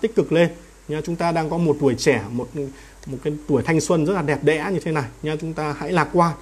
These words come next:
Trong trường hợp nhất chúng ta, thầy nói là chúng ta có thể chưa đạt những điều may mắn thì chúng ta, à, ờ, vẫn hy vọng những cái điều tốt đẹp khác các em nhá. Hãy tư duy, ờ, lạc quan lên, ok không ạ nhá?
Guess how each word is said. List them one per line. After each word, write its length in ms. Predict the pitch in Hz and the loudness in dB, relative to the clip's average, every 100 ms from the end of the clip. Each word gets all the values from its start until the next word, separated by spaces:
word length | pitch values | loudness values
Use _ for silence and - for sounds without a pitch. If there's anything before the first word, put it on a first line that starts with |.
| - - - | -16 -14 -8
Trong 160 | - 160 | -2 0
trường 160 | 170 139 | 0 2
hợp 240 | 143 143 - | 2 2 -4
nhất 240 | 139 151 220 | -4 -2 -2
chúng 120 | 196 | -2
ta, 200 | 175 175 | 0 0
thầy 160 | 151 147 | 0 -2
nói 200 | 143 175 | 0 -2
là 100 | 175 - - - - | -6 -8 -20 -20 -12
chúng 200 | 143 151 | -4 -2
ta 120 | 165 | -2
có 200 | 156 170 | -2 -2
thể 160 | 170 135 | 0 0
chưa 240 | - 190 | 4 4
đạt 160 | 175 143 | 4 0
những 140 | 151 | 0
điều 100 | 175 | 0
may 140 | 147 160 | 0 0
mắn 220 | 147 165 | -2 -2
thì 60 | 165 | -6
chúng 120 | 156 | -8
ta, 200 | 156 156 151 - - - | -8 -8 -8 -14 -20 -14
à, 440 | 139 139 139 135 143 143 147 | -10 -8 -6 -6 -4 -2 -2
ờ, 300 | 143 139 143 | -4 -4 -6
vẫn 340 | 156 151 208 | -6 -2 2
hy 180 | 180 185 | 4 4
vọng 220 | 180 147 | 4 0
những 80 | 147 | -2
cái 80 | 180 | 2
điều 160 | 151 135 | 2 2
tốt 200 | 180 196 | -2 -2
đẹp 140 | 160 - | -4 -4
khác 260 | - 208 202 - - | 0 0 0 -14 -6
các 60 | |
em 120 | 165 | -2
nhá. 140 | 160 175 175 | 0 0 -2
Hãy 200 | - 165 - | -4 -4 0
tư 140 | 180 | 2
duy, 180 | 160 165 156 151 - | 4 2 0 -8 -6
ờ, 180 | 156 143 | -4 -2
lạc 180 | 139 135 - | -2 -4 0
quan 220 | 165 165 | 0 2
lên, 140 | 170 160 - - | 0 -2 -10 -8
ok 140 | 165 | 2
không 260 | 180 175 170 | 6 6 4
ạ 80 | 170 - - | 0 -6 -4
nhá? 180 | 170 | -2